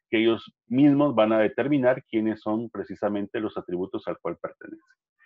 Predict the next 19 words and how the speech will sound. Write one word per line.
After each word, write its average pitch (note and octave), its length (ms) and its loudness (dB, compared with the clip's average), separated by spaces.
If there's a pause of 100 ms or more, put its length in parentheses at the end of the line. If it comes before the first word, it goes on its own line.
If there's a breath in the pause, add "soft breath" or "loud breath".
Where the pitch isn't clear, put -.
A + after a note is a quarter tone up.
(340 loud breath)
Entonces, G2 580 -2
finalmente, C3+ 800 4
ahora F#2 380 4
sí, D#3 400 0 (500)
tal A2 280 4
como, F#2+ 500 0
como G2 240 -4
sucedió, B2 640 2 (760 soft breath)
eh, F#2 280 -4
o F#2+ 140 4
lo F#2+ 160 4
que - 80 -16
estábamos G2+ 380 0
pensando, C#3 640 0
se - 260 -4
crean A2+ 320 2
esos A2 260 -6
tres G2 220 -4
clústeres. - 420 -10